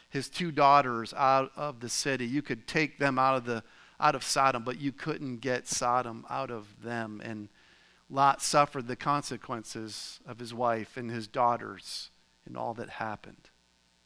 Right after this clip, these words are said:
You know, you can't see to the end of a cr-, a crooked way, can you? You can't. When the road bends, you, you can't see it. One of the things I love about living here, as opposed to back in the,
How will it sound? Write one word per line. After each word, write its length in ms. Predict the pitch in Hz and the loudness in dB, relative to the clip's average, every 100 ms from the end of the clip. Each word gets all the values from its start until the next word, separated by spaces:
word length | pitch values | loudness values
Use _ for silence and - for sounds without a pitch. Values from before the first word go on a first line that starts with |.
| _ _ _ _ _ _ _ | _ _ _ _ _ _ _
You 80 | 175 | 0
know, 100 | 185 | 4
you 160 | 185 - | 4 2
can't 400 | - 220 196 185 | 2 4 4 2
see 500 | - - 196 160 123 | 2 4 4 4 2
to 140 | - | -2
the 220 | 131 143 156 | -2 -2 2
end 240 | 147 135 | 2 2
of 100 | 113 | -2
a 100 | 120 | -6
cr-, 300 | - - - - | -8 -16 -12 -6
a 120 | 143 | -6
crooked 480 | - 170 - 131 117 | -4 -4 -2 -4 -2
way, 240 | 135 107 | 0 0
can 340 | 101 131 123 110 | -2 -6 -6 -8
you? 140 | 110 117 _ _ _ _ _ _ _ _ _ _ _ _ | -12 -16 _ _ _ _ _ _ _ _ _ _ _ _
You 100 | 135 | -8
can't. 300 | - 151 117 - _ _ _ _ _ _ _ - | 0 0 -2 -10 _ _ _ _ _ _ _ -12
When 60 | |
the 120 | 147 151 | -2 6
road 280 | 160 156 | 6 6
bends, 420 | 131 170 180 175 139 | 6 8 8 4 -2
you, 60 | - | -6
you 100 | 151 | -8
can't 300 | - 160 143 | -2 0 0
see 120 | - | 2
it. 80 | 180 | 2
One 100 | 139 | 2
of 20 | |
the 60 | 131 | -2
things 260 | 156 143 131 | -2 0 2
I 120 | 131 | 2
love 500 | 127 127 127 113 - _ _ _ | 4 2 2 -2 -14 _ _ _
about 320 | 131 135 139 | -4 -2 -2
living 600 | 139 139 131 135 123 117 - - | -2 -2 0 -2 -4 -8 -12 -6
here, 400 | 139 127 117 113 | -2 0 0 -2
as 120 | 113 | -6
opposed 460 | 117 135 131 120 - | -6 -4 -4 -4 -4
to 180 | 117 - _ _ _ _ | -6 -8 _ _ _ _
back 340 | 135 131 123 - | 4 4 2 -6
in 220 | 127 123 120 | -12 -10 -6
the, 220 | 117 | -6